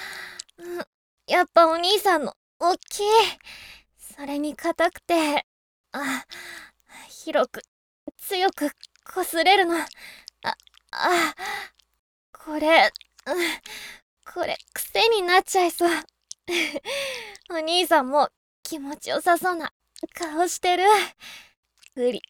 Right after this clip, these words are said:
うり。うん、あ、うん。強く攻めたら、あ、あ、こっちまで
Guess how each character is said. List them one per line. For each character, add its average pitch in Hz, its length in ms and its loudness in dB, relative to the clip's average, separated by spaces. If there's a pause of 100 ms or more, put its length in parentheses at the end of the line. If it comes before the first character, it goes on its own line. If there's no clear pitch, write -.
(340)
う 202 220 0
り。 339 260 6
う - 0 -
ん、 262 40 -2 (680)
あ、 294 80 -8 (1120)
う 320 340 -4
ん。 285 80 -16 (720)
強 269 340 0
く - 100 -14
攻 - 240 -8
め 294 140 -4
た 269 120 -2
ら、 254 100 -2
あ、 - 20 -2 (1120)
あ、 330 200 -4
こ 381 120 -6
っ 370 40 -2
ち 427 180 -4
ま 381 120 4
で - 160 -4